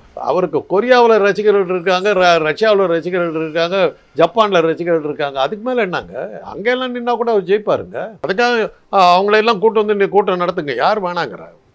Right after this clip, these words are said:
நீங்க தான் சொல்றீங்களே, இதான் இந்த, இதெல்லாம் கணக்கு போட்டு பார்த்தாக்கா கொரியாவுல ஜ-, ப-, ஜனாதிபதி ஆகலாம்,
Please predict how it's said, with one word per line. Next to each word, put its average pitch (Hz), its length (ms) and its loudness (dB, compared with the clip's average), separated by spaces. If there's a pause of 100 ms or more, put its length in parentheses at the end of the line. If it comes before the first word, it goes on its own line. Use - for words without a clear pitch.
(380)
நீங்க 220 300 0
தான் 226 40 0
சொல்றீங்களே, 220 520 2
இதான் 180 120 0
இந்த, 202 160 -2
இதெல்லாம் 208 280 -2
கணக்கு 208 240 0
போட்டு 202 180 2
பார்த்தாக்கா 202 460 0
கொரியாவுல 196 480 2
ஜ-, 180 540 2
ப-, 165 640 0
ஜனாதிபதி 165 600 0
ஆகலாம், 180 380 -2